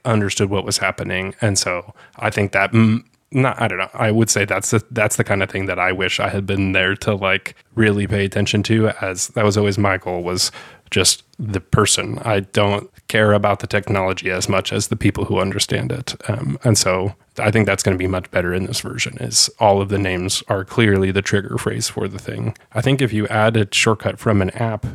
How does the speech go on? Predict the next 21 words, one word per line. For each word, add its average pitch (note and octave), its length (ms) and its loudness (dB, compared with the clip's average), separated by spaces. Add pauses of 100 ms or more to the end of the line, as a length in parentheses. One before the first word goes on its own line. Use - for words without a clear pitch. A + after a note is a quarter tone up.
and G2+ 180 4
don't G#2+ 220 2
give G#2+ 160 2
it F#2 80 2
a F#2 40 -2
name, F2+ 480 -2 (280)
you A2+ 120 -2
can G2+ 160 2
actually G#2 440 0
give G2 240 0
it F#2 80 -2
a F#2+ 60 -6
separate G#2 500 2
trigger G2+ 340 0
phrase. A2 560 -4
But G#2 140 2
I G2 80 2
think B2 180 2
it's, A2 160 2
like, G2 160 2
a F2+ 180 -2